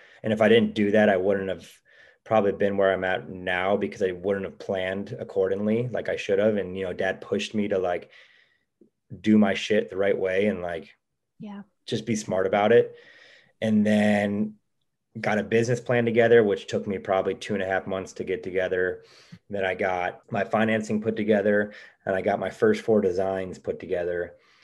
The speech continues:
Speaker 1: And then I left, I think I left at the end of November. No, no, October, November. In December. I left in December, I think. And then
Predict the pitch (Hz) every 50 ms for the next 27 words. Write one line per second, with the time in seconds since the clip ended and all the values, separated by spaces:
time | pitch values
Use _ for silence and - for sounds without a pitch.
0 | _ _ _ - 101 101 98 98 95 92 92 87 87 87 87 90 95 101 107 117
1 | 127 127 - - - - - - _ - 95 - 127 117 110 101 95 92 98 101
2 | 107 113 110 - - - - - 107 107 - - 107 113 113 107 104 107 101 95
3 | 101 101 95 98 90 92 92 92 90 - - - 107 95 90 82 - - - -
4 | 95 95 90 90 90 92 - - - _ _ - 170 - - 104 - 95 - -
5 | - 113 107 104 107 - 101 107 104 104 107 107 - 120 107 104 104 107 - -
6 | 107 - - - 107 110 113 113 120 123 120 120 120 120 127 131 131 139 - -
7 | - _ _ _ _ _ _ _ _ _ _ _ _ - 107 104 101 101 101 101
8 | 101 101 98 98 98 98 98 98 98 95 -